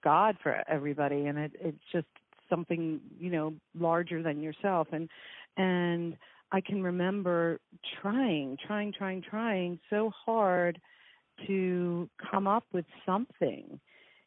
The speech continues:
you know, intangible that I could, I could say was my higher power. Um, and I just, I never wrapped my head around it, um, until I kind of let go of it,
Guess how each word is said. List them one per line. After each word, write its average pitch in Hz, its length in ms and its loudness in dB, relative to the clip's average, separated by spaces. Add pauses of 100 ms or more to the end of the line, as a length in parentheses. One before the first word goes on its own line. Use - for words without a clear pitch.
(160)
you 196 100 0
know, 165 240 0
intangible 175 720 0
that 160 160 2
I 165 160 2
could, 156 360 -8
I 165 140 2
could - 120 -14 (180)
say 175 520 2
was 156 460 -2
my 156 180 -2
higher 156 320 -2
power. 160 720 -4 (440)
Um, 170 320 0
and 196 140 2
I 208 220 0
just, 240 140 0 (120)
I 214 100 0
never 226 520 0
wrapped 196 240 2
my 190 120 0
head 190 180 0
around 151 360 -2
it, 135 180 -6 (680)
um, 160 680 -2 (600)
until 196 400 2
I 214 100 4
kind 233 300 -2
of 180 120 -2
let 190 280 0
go 202 300 2
of 156 140 -2
it, 147 200 -4